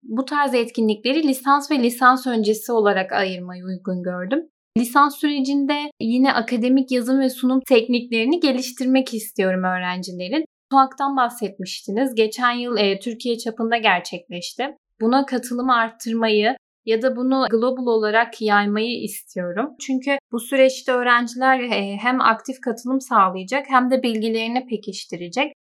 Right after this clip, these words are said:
Bunun gibi organizasyonlara katılımı arttırıp yine, e, ben de aktif olarak içinde bulunmak istiyorum.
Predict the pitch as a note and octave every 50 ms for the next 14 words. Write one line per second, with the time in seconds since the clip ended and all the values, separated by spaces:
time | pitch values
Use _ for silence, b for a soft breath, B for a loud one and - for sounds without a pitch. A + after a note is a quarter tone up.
0 | - G#3 A3 B3 C4 C4 C4 A#3+ A#3 A#3+ A3+ A3 A3 G#3 A3 G#3+ A3 G#3+ G#3 A3
1 | G#3+ G#3+ G#3+ - A3+ A3 G#3+ G#3+ G#3+ G#3+ A#3 A#3+ A#3+ B3 A3+ A#3+ - G#3+ A3 A#3+
2 | B3 A3+ A3 G#3+ A3 G#3+ _ - A3+ A3 D4+ D4 - A#3 A#3 A#3+ C4 C4+ B3 -
3 | G#3+ G#3+ G#3 G3+ G3+ F#3+ G#3 A3 A#3+ B3 B3 B3 B3 - - G#3+ G#3 G#3 - -
4 | B3 A#3 - A#3+ A3 G#3+ A#3 C#4+ C4+ - A3+ G#3+ - - A3+ A3 A3 A3+ B3 A#3
5 | G#3+ G#3+ G#3 G#3+ G#3+ G#3+ A3+ A#3 A#3 - - - - - - - F3+ F3+ F3+ F3+
6 | G#3 C4+ E4